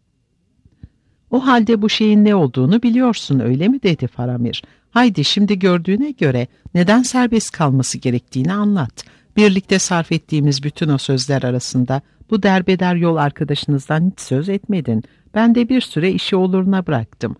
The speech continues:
Yakalanıp önüme getirilinceye kadar bekleyebilirdi. En keskin avcılarımı onu arasınlar diye yolladım. Ama o hepsinden kurtuldu. Şu ana kadar, dün akşam onu alacakaranlıkta bir kez gören, buradaki Anborn hariç onu gören olmadı.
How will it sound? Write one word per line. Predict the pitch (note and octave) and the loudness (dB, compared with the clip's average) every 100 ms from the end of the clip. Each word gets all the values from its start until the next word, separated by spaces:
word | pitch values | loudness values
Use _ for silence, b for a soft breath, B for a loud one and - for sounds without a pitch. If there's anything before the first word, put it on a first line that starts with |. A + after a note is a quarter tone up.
| _ _ - | _ _ -6
Yakalanıp | F#3 - D#3+ D#3+ A3 - | -2 0 2 2 0 0
önüme | F3+ F3+ F#3 | 2 2 2
getirilinceye | D#3 - D#3 D#3+ A3+ B3 A3 | -2 0 -2 0 0 2 0
kadar | G3 F#3 F3+ F3 | -2 -4 -2 -2
bekleyebilirdi. | D#3 - C3+ D#3+ F#3+ G#3 F#3 - A2+ _ _ _ _ | -4 -4 -2 -2 -2 -4 -4 -4 -8 _ _ _ _
En | A#3 C#4 | 2 2
keskin | C4 E3+ - D#3 | 2 -2 0 0
avcılarımı | B2+ D3 - C3+ C3 C#3+ F#3+ | 2 0 0 -2 0 2 2
onu | F#3 G3 | 2 2
arasınlar | F#3 F#3+ - G3+ G3 G3 E3+ | 2 0 2 2 2 0 0
diye | C#3 A#2 | -2 0
yolladım. | A#2+ A#2+ A#2 B2 A2+ b b b | -2 -2 -4 -4 -6 b b b
Ama | D3 D#3 | 2 4
o | E3 | 4
hepsinden | F3 A3 - G3+ F#3+ G#3 | 2 -2 0 0 2 0
kurtuldu. | - G#3 - A3 G3+ F3+ - _ _ - | -2 -8 -4 -4 0 -4 -4 _ _ -12
Şu | - B3 | -2 2
ana | A#3 D3+ | 4 2
kadar, | B2+ C3 B2 B2+ - b b | 0 -4 -2 -4 -6 b b
dün | A3+ A#3 | 2 4
akşam | A#3 - A3+ G#3+ | 2 2 2 2
onu | G3+ G#3 F3+ | 2 2 2
alacakaranlıkta | G3 G3 G3 F#3+ F3+ F3+ F#3 - F#3+ | 0 0 -2 0 0 2 0 0 -2
bir | G3+ | 0
kez | G3+ - E3+ | 0 0 -2
gören, | - D#3 D#3 G3 b b b | 0 0 0 -4 b b b
buradaki | A3+ A#3 A3 - A3+ | 2 2 2 -2 -2
Anborn | F3+ G3 G3 G3+ F#3+ | 2 2 2 2 2
hariç | D3+ A#2 B2 - | 2 0 -2 -2
onu | - F3+ D#3 | 0 0 0
gören | C3+ C#3+ G#3 | 0 0 0
olmadı. | A3 G#3+ D#3 B2 | 2 0 0 -4